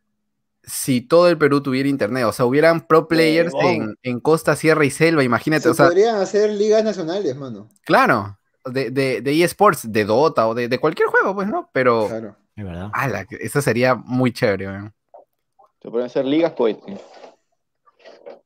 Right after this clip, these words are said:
Speaker 2: Rocket League.
Speaker 1: Ahí te das cuenta lo chiquito que es Lima también, ¿no?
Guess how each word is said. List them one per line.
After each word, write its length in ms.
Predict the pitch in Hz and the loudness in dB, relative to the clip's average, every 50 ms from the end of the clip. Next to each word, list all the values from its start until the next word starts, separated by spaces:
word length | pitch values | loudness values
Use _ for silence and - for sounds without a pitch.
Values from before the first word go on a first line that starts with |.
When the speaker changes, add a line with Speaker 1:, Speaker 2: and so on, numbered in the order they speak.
| _ _ _ _ - | _ _ _ _ -14
Speaker 2:
Rocket 320 | - 104 - - 160 160 | -14 -14 -12 -12 -10 -8
League. 300 | 151 147 147 147 156 160 _ - - _ - - _ _ _ _ _ _ _ _ _ _ _ _ _ _ - - - - - _ - - _ _ _ _ | -8 -8 -8 -10 -12 -16 _ -20 -20 _ -20 -20 _ _ _ _ _ _ _ _ _ _ _ _ _ _ -16 -16 -16 -16 -18 _ -20 -20 _ _ _ _
Speaker 1:
Ahí 160 | - 107 117 117 | -10 -8 -8 -6
te 80 | 120 | -6
das 80 | 117 - | -6 -2
cuenta 240 | 143 135 135 147 147 | -2 -2 0 2 2
lo 100 | 135 - | 0 0
chiquito 420 | - - - - 127 123 131 123 | 0 -4 -6 -6 -4 -2 -2 -2
que 100 | - 123 | -2 -4
es 80 | 117 120 | -4 -2
Lima 280 | 113 120 113 98 90 | -4 -4 -4 -4 -6
también, 300 | - 92 95 92 90 92 | -8 -10 -10 -10 -12 -12
¿no? 160 | 123 127 - | -16 -18 -20